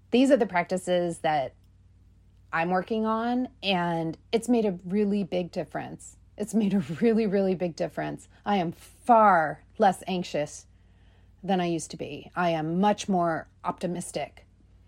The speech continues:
and at ease in myself. Doesn't mean I never have a critical voice, doesn't mean I never have a low mood, but it's a lot easier,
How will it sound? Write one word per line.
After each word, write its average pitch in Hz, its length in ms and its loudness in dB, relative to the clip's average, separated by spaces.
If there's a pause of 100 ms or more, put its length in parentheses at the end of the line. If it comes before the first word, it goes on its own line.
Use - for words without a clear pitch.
(440)
and 165 360 -4
at 175 160 -2
ease 170 440 -4
in 190 160 -4
myself. 160 720 -6 (1080)
Doesn't 208 240 0
mean 208 140 2
I 190 60 0
never 180 220 0
have 170 160 2
a 156 40 -6
critical 175 380 0
voice, 165 400 2
doesn't 202 260 0
mean 185 160 0
I 175 80 0
never 165 240 0
have 160 140 0
a 160 40 -6
low 151 180 -4
mood, 143 400 -4
but 151 220 -2 (840)
it's 208 120 -2
a 196 60 6
lot 175 220 4
easier, 147 560 -2